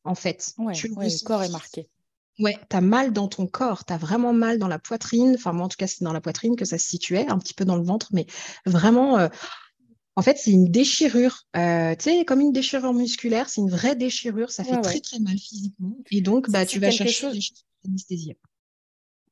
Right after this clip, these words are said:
Speaker 2: Ouais, des moyens d'anesthésier, la nourriture étant un moyen parfait
Speaker 1: Ouais.
Speaker 2: pour s'anesthésier, l'alcool ou toute
Speaker 1: Ouais.
Speaker 2: autre addiction,
Speaker 1: Tout,
Speaker 2: ouais.
Speaker 1: tout était bon pour arrêter d'avoir mal physiquement. Donc déjà, moi, mon objectif, c'était d'arrêter d'avoir mal physiquement.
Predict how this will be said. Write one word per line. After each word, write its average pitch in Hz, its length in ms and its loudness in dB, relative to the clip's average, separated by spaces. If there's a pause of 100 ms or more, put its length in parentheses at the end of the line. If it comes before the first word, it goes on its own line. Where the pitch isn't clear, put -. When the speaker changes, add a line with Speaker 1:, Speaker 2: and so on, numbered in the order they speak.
(360)
Speaker 2:
Ouais, 196 280 2
des 190 80 -2
moyens 185 240 -2
d'anesthésier, 175 460 -4
la 208 100 0
nourriture 180 400 -6
étant 185 200 -6
un 175 80 -8
moyen 170 300 -8
parfait 214 480 -4
Speaker 1:
Ouais. 214 60 -2
Speaker 2:
pour - 160 -20
s'anesthésier, 170 600 -4
l'alcool 214 600 -4
ou 170 140 -8
toute - 200 -16
Speaker 1:
Ouais. 190 40 -6
Speaker 2:
autre 185 160 -10
addiction, 151 420 -12
Speaker 1:
Tout, 214 160 2
Speaker 2:
ouais. 175 120 -10 (240)
Speaker 1:
tout - 260 -10
était 240 300 -6 (220)
bon 196 480 4
pour 226 300 0
arrêter 196 400 0
d'avoir 185 320 -2
mal 208 220 0
physiquement. 202 600 -6
Donc 180 140 -6
déjà, 202 260 0
moi, 226 160 2
mon 196 160 0
objectif, 190 380 -4
c'était 202 140 -4
d'arrêter 185 280 -2
d'avoir 180 220 -4
mal 190 160 -2
physiquement. 196 600 -6